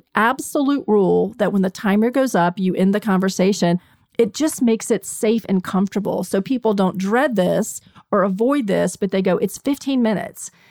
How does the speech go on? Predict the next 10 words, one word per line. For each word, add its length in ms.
and 200
I'm 160
gonna 140
go 120
make 220
the 80
most 280
of 80
it." 280
And 220